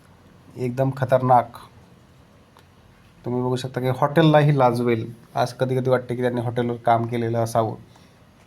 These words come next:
असो, त्यांच्याकडे आत्ता कांदा वगैरे चिरण्याचा आपण दिलं आहे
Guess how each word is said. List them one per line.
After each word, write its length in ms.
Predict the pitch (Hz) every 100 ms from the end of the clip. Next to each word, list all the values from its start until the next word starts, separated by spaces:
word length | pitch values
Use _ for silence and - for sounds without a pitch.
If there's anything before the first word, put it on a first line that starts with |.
| _
असो, 380 | 120 117 135 135 - - - _ - - -
त्यांच्याकडे 420 | 123 123 127 127
आत्ता 300 | 123 - 123
कांदा 380 | 127 120 120 123
वगैरे 260 | 120 120
चिरण्याचा 500 | 117 127 120 117 120
आपण 260 | 117 120 120
दिलं 200 | 120
आहे 100 | 123